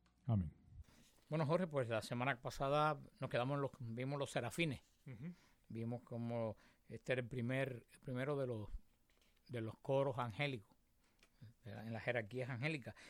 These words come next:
Speaker 2: El segundo es, son los querubines. También hablamos un poquito la semana que, pasada, pero para poder empatar el concepto, querubín, eh, viene una palabra asiria. La palabra asiria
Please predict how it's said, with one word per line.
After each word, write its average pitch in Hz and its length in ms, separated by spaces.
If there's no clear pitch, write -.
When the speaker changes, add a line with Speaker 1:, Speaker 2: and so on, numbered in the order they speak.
Speaker 2:
El 160 100
segundo 226 460
es, 147 300
son 165 160
los 160 100
querubines. 127 680
También 123 280
hablamos 135 280
un 139 80
poquito 123 640
la 117 160
semana 131 280
que, 143 220
pasada, 170 400
pero 156 160
para 131 240
poder 123 460
empatar 135 600
el 120 180
concepto, 147 680
querubín, 170 680
eh, 135 60
viene 139 160
una 165 120
palabra 147 320
asiria. 135 720
La 117 100
palabra 131 320
asiria 156 360